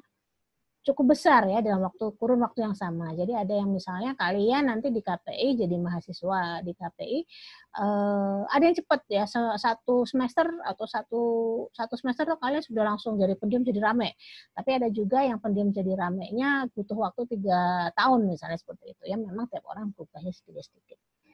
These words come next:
Nah, penekanan dinamis dan transaksional ini adalah pada pihak-pihak yang berkomunikasi dan yang mengalami perubahan ya sebagai hasil dari komunikasi. Nah, kemudian komunikasi bersifat irreversible,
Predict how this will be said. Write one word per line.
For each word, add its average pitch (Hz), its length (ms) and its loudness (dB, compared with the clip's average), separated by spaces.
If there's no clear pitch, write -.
Nah, 254 320 2
penekanan 294 480 2
dinamis 269 420 4
dan 233 140 0
transaksional 226 880 -4
ini 247 400 0
adalah 185 400 -2
pada 185 400 -2
pihak-pihak 180 640 -6
yang 175 180 -6
berkomunikasi 185 1200 -4
dan 285 340 4
yang 214 240 -2
mengalami 190 640 -2
perubahan 180 600 -6
ya 190 240 -6
sebagai 175 320 -6
hasil 196 320 -6
dari 185 480 -2
komunikasi. - 800 -18
Nah, 240 160 0
kemudian 311 400 2
komunikasi 311 560 2
bersifat 254 480 0
irreversible, 208 800 -2